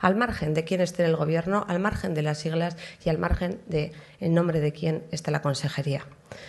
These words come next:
Insisto, son necesarios acuerdos de país. Y todas las fuerzas,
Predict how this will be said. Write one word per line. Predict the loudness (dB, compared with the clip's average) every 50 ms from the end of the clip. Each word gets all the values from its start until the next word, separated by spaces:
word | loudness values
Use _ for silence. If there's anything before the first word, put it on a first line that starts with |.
| -16 -16 -16 -16 -16 -18 -10 -2
Insisto, | 0 0 2 4 4 2 2 2 0 -2 -2 -4 -10 -18 -18 -20 -20 -10
son | -4 0 2
necesarios | 2 2 2 0 0 0 2 2 2 0
acuerdos | -2 -2 -2 -2 -2 0 -2 -4 -4 -6 -12 -12 -8
de | -4 -4 -2
país. | -2 0 -2 0 -2 -2 -4 -6 -12 -14 -18 -20 -20 _ -20 -20 -20 -20 -12 -6 -4
Y | -2
todas | 0 2 4 4 4
las | 4 2 0 0
fuerzas, | -2 -4 -2 -2 -4 -6 -6 -8 -12